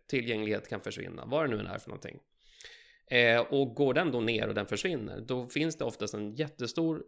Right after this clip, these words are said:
frustration av att, "Men min server är ju nere, ni måste förstå att jag har panik." Absolut. Och då, och det förstår vi, för att vara tydliga. Vi har full förståelse för det.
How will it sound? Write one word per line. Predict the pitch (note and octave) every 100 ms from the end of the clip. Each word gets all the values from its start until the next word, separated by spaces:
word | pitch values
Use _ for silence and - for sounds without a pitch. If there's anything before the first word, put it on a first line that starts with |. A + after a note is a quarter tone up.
| -
frustration | - B2 A2 G#2+ G2 -
av | G#2+ G2+
att, | G#2 -
"Men | A#2 A2+ A#2+ - -
min | A#2+ A#2+ C3+
server | - A#2 G#2+ G#2+
är |
ju | G#2
nere, | A2 G#2 G#2+
ni | G2+
måste | G#2 G2+ G#2
förstå | G2 G2+
att | G#2+
jag | G2+
har | G#2+
panik." | C#3+ E3 - -
Absolut. | - - C3 C#2+ _ _ - - - - _
Och | - B2+
då, | D3+ F3 E3 - _ -
och | D3
det | D#3
förstår | C3 E3+ C3
vi, | - -
för | -
att |
vara | -
tydliga. | F2 - - -
Vi | A#2+
har | A2+
full | C3 A2+
förståelse | - - - -
för | -
det. | -